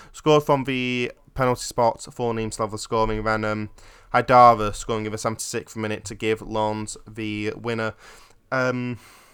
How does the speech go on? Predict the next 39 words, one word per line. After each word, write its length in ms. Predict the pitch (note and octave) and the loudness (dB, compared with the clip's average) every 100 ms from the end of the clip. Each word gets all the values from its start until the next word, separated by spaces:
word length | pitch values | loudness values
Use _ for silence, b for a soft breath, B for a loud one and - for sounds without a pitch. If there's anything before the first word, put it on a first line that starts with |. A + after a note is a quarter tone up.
| b b b b _ _ _ _ _ _ _ _ _ _ _ | b b b b _ _ _ _ _ _ _ _ _ _ _
I 60 | D3+ | 0
mean, 140 | E3 | 2
it 100 | E3+ | 0
feels 280 | F3 F#3 F#3+ | 0 0 4
like 200 | F#3 D3+ | 4 4
Nimes 360 | C#3+ D3 D3 D3 | 0 0 0 -2
should 120 | D3+ | -2
have 60 | |
got 120 | D3 B2+ | -2 0
more 240 | B2+ C#3 | 2 4
out 160 | D#3+ F3 | 4 2
of 40 | |
this, 200 | F#3+ F#3 | -2 -4
but 120 | - | -4
they 100 | C3+ | -2
were 60 | C#3+ | -2
so, 300 | - D3+ D3+ | 0 2 2
so 260 | D3 C#3+ C3 | 0 0 0
wasteful 480 | B2 B2 A#2+ - A2+ | 2 0 -2 -6 -6
with 140 | G#2+ | -4
their 100 | G#2+ | -4
finishing 540 | - A#2 A2 - A2 | -4 -6 -6 -6 -8
that 320 | G#2+ A2 - - | -4 -6 -6 -6
they 140 | A2+ | -4
never 420 | A#2 A2+ A#2 A#2 | -2 -4 -2 -4
really 340 | G#2+ A2 G#2 G#2 | -2 -4 -4 -6
were. 220 | G#2 G#2 | -8 0
By 160 | C3+ | 2
the 80 | C3 | 2
way, 160 | B2+ A#2+ | 2 2
actually, 280 | A#2+ - A2+ | 2 -2 -8
there 20 | |
was 100 | A2 | -6
another, 340 | A#2+ A#2 A2 - _ G#2+ | -4 -4 -4 -8 _ -10
um, 200 | A2+ A2 | -8 -2
rather 240 | A2 G#2+ | -2 -2
impressive 640 | A2 - A2+ - A2+ G#2 - b b b | -6 -6 -6 -4 -8 -10 -14 b b b
finish 360 | _ B2 G#2+ - | _ -6 -6 -8
for 640 | - A2 G#2+ G#2 G#2 G#2 | -6 -4 -4 -6 -8 -12